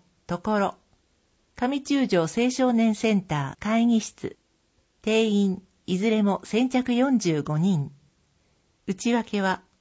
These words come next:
ウェブ申し込みが二十五人。電話申し込みが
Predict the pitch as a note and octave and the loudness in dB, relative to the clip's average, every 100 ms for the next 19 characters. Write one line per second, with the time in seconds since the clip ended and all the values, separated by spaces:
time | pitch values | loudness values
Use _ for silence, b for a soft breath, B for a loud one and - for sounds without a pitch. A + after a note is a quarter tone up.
0 | - G3+ C4 D4 D4 C#4 - - F3+ D3 | -2 0 2 0 0 -2 -4 -2 0 0
1 | D#3 D#3 B3 B3+ G#3 D3 D3 D3 E3 B2+ | -2 0 0 0 -2 -2 -2 0 0 -2
2 | - _ _ _ _ _ - G#3 D4 D4 | -8 _ _ _ _ _ -2 0 0 0
3 | C#4+ C#4 B3+ - E3+ D3+ D3 B2 | 0 -2 -4 -4 -2 -2 -6 -8